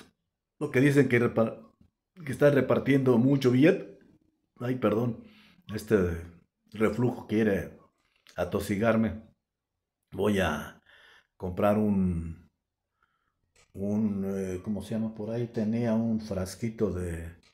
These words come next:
de gel para evitar el reflujo. Bueno, señores, estoy por despedirme.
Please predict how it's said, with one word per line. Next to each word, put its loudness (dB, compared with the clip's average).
de -4
gel 0
para -4
evitar -4
el -4
reflujo. -10
Bueno, 2
señores, 0
estoy 2
por 0
despedirme. 0